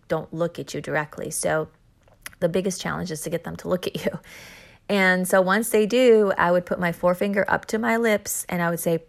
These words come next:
"p, p," or "b," or mm. And if they still don't get it, then I would put my finger, my forefinger on their lips and I would say, "Say p," or say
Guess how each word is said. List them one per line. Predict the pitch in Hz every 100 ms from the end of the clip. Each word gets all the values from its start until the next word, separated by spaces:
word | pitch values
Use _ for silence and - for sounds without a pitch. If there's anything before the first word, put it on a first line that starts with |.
| _
"p, | - - - _ _ _ _ -
p," | - - - _ -
or | 175 165
"b," | 156 202 190 180 -
or | 175 165 - -
mm. | 190 190 185 180 _ - - - - - _ -
And | 202 185 180
if | 180
they | 190
still | 190 208 202
don't | 196 190
get | 185 175
it, | 175 - 208
then | 170
I | 160
would | 160 165
put | - -
my | 170
finger, | 170 180 165 170 165 165 - -
my | 175
forefinger | 170 170 175 170 170
on | 180 190 196
their | 233 254
lips | 208 - - -
and | 165 160
I |
would | 156 156
say, | - 156
"Say | 156 - 151 151 175 _ -
p," | 302 311 277 _
or | 175 170
say | - 151